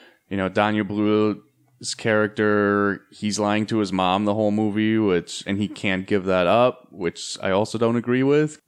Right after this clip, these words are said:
He spins his whole web of lies to keep his mom from excitement, but at a certain point, all these people in his life are telling him, "Well, you have to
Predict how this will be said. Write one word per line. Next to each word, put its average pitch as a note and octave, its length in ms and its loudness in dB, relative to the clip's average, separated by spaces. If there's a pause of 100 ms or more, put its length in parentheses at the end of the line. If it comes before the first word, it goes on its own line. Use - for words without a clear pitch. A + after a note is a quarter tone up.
(200)
He A2+ 120 -6
spins A2+ 360 0
his G2+ 120 -4
whole A2 180 0
web G#2 160 4
of G#2 160 0
lies F#2+ 540 2
to G#2 100 -4
keep F#2+ 440 -2
his G2 180 -4
mom F#2+ 360 0
from F#2+ 240 -4
excitement, F2+ 840 -2 (880)
but F#2 260 2
at G2 120 0
a G2 40 2
certain G#2+ 400 -2
point, G#2+ 420 2
all G2+ 120 2
these G2+ 160 -2
people A2+ 260 0
in G2+ 60 2
his F#2 120 -2
life F#2 500 0 (880)
are G2 80 -2
telling G2+ 340 0
him, G2 140 0
"Well, G2 140 2
you G2 120 0
have A2 220 2
to G2 160 2